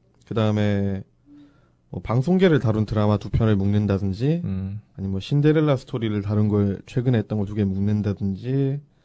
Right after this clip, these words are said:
Speaker 1: 아니면 뭐 원작이 있는 드라마를 또 두 개를 한 번에 들고 와서 다뤄본다든지,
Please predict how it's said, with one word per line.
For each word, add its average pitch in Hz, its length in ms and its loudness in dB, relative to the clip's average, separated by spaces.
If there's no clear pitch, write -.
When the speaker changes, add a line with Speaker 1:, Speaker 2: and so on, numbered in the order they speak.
Speaker 1:
아니면 107 160 -2
뭐 107 200 -2
원작이 185 420 2
있는 123 200 4
드라마를 107 400 2
또 98 260 -4
두 - 120 -14
개를 104 220 0
한 104 120 -4
번에 101 280 -2
들고 110 240 -2
와서 120 300 -2
다뤄본다든지, 101 800 -4